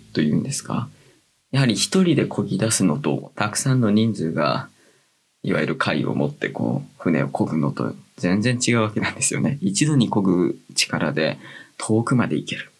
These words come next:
大きい船が出せるっていう、そこを思うと、やっぱりこの文芸誌っていうのも、私一人で、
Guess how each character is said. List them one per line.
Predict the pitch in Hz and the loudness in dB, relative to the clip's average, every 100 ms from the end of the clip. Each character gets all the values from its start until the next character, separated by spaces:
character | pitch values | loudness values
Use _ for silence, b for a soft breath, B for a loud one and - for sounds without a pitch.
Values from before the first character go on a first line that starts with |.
| - - | -12 0
大 | 110 131 | 2 2
き | 147 | 2
い | 135 | 2
船 | 82 87 | 2 0
が | 73 | 0
出 | 67 | -4
せ | 58 | -6
る | 50 | -6
っ | |
て | - - | -6 -2
い | 80 80 | 0 0
う、 | - B B B B B B _ _ _ _ _ _ - | -2 B B B B B B _ _ _ _ _ _ -6
そ | 113 | -4
こ | 107 127 | 0 2
を | 127 | 4
思 | 123 131 113 | 4 4 2
う | |
と、 | - 85 71 | 0 0 0
や | |
っ | - B B B _ 139 | -4 B B B _ -2
ぱ | |
り | 131 | 0
こ | - 107 | 2 2
の | 104 98 - - | 4 2 0 0
文 | 113 139 | 4 4
芸 | 143 | 4
誌 | 143 | 2
っ | - | 0
て | 85 | 0
い | |
う | |
の | 82 | 0
も、 | 76 - | 2 2
私 | - 139 139 143 | 0 0 2 2
一 | - 160 | 0 0
人 | 139 | 0
で、 | 90 87 | 0 0